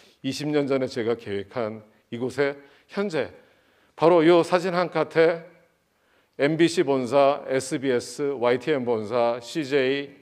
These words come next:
어, 제이티비씨, 그리고, 어, 그 누리꿈 스퀘어 같은 스타트업들, 이곳에서 이 사진 한 곳에 만 명이 일 년에 오조의 매출을 올리고 있고, 어, 이런 기업들이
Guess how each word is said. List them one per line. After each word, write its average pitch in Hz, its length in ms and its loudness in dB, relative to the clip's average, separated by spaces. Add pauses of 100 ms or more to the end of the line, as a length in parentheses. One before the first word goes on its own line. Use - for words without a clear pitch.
(640)
어, 117 340 2
제이티비씨, 131 1040 -4 (240)
그리고, 123 600 -4 (280)
어, 101 600 -6 (220)
그 104 420 -6
누리꿈 139 360 -4
스퀘어 131 320 -4
같은 113 240 -6
스타트업들, - 760 -8
이곳에서 135 720 -4 (480)
이 160 140 2
사진 175 320 -4
한 165 160 -6
곳에 139 240 -4
만 113 300 -6
명이 113 260 -4
일 110 240 -6
년에 113 160 -2
오조의 110 460 -4
매출을 98 360 -14
올리고 95 440 -12
있고, 107 480 -10 (720)
어, 101 160 -8
이런 156 260 2
기업들이 131 760 -2